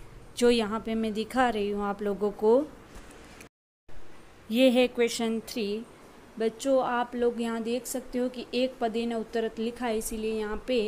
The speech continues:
एक पद में ही आंसर लिखे हैं, पर आप लोग पूरे वाक्य में भी इसका आंसर लिख सकते हो, ठीक है। आप लोगों को सीडब्ल्यू में अच्छी writing में इस lesson की exercise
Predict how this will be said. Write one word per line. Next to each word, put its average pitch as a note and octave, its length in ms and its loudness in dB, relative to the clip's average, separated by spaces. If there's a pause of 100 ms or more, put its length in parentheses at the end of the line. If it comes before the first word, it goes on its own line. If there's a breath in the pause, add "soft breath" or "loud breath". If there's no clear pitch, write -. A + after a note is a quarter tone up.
(160)
एक A#3+ 160 0 (120)
पद G#3+ 160 0
में A3+ 200 0
ही A3+ 220 -2
आंसर G#3+ 360 -2
लिखे G#3+ 340 -4
हैं, G3 280 -4
पर G#3+ 160 -2
आप A3 280 -2
लोग B3 260 -2
पूरे A#3+ 320 4
वाक्य G#3+ 420 -2
में A3 200 0
भी A3+ 240 0 (180)
इसका A3 280 -6
आंसर A3+ 500 0 (360 loud breath)
लिख A3+ 240 4
सकते G#3 360 -4
हो, F#3+ 240 -2
ठीक A3 300 -4
है। C#4 200 2 (420 loud breath)
आप A#3 220 2
लोगों A#3+ 320 4
को B3 200 2
सीडब्ल्यू A#3 800 -2
में A#3 260 0
अच्छी C4+ 320 -2
writing A3+ 460 0
में A#3 320 -2
इस C4 220 -2
lesson A3 360 0
की G#3 100 -4
exercise A3 540 0